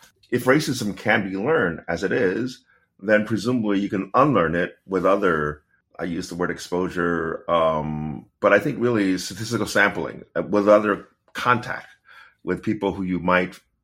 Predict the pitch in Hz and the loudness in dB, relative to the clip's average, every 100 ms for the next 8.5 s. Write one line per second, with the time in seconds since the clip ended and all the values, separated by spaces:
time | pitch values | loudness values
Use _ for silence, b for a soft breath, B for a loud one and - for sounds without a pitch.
0 | _ _ - 80 80 82 80 - 85 92 | _ _ -12 -10 0 2 2 0 -2 -2
1 | 90 85 82 78 - 80 92 - 78 101 | 0 -2 -2 -6 -8 -4 -4 -6 -4 0
2 | 95 73 - B B B - - 202 165 | 0 -2 -10 B B B -6 6 8 8
3 | 110 113 127 - 107 110 110 92 92 107 | 6 6 4 4 4 4 2 4 4 4
4 | - 82 76 - - 92 - 151 127 92 | 0 -6 -6 -10 -10 -2 4 6 4 0
5 | 82 85 82 78 71 82 76 - 85 87 | 0 0 0 -6 -6 -6 -6 -8 -6 -2
6 | 78 87 80 78 - 90 - 78 78 78 | 0 0 -2 -6 -6 -8 -6 -4 -4 -6
7 | - - - _ _ 98 92 - 98 90 | -10 -18 -20 _ _ -2 -2 2 4 6
8 | 87 85 85 - | 6 2 -2 -6